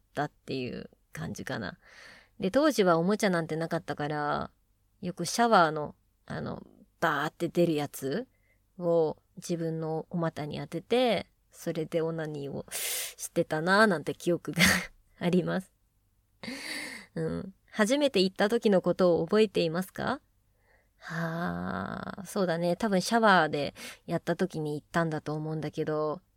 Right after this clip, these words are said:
やっぱバレないようにこっそりみんながいる中で、あの、お風呂場でやるっていうのは、すごい、あの、スリリングで楽しかった。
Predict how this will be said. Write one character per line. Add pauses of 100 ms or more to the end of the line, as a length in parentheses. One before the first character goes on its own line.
(140)
や
っ
ぱ (260)
バ
レ
な
い
よ
う
に
こ
っ
そ
り (300)
み
ん
な
が
い
る
中
で、 (420)
あ
の、
お
風
呂
場
で
や
る
っ
て
い
う
の
は、 (420)
す
ご
い、 (580)
あ
の、 (640)
ス
リ
リ
ン
グ
で (500)
楽
し
か
っ
た。